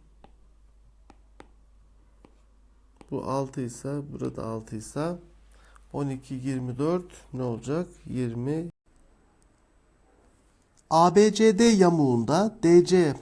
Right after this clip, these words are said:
paralel A B. Şunların paralel olduğunu söylüyor. Ayrıca A D C açısı, A D C açısı burası A B C açısının iki katına eşitmiş.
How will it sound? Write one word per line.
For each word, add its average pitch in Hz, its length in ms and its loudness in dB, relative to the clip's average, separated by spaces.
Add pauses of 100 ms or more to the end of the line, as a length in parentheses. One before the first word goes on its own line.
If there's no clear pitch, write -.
paralel 143 440 -2
A 131 260 0
B. 110 200 -2 (300)
Şunların 131 500 -8
paralel 131 260 -4
olduğunu 117 360 -8
söylüyor. 127 640 -2 (640)
Ayrıca 175 580 2
A 156 300 0
D 180 180 6
C 196 220 2
açısı, - 680 -6
A 135 260 -4
D 143 160 0
C 156 160 -4
açısı 147 440 -6
burası 165 640 0 (400)
A 156 280 0
B 175 220 6
C 190 220 2
açısının 143 920 -2 (460)
iki 196 420 -4
katına 147 420 -4
eşitmiş. 98 640 -10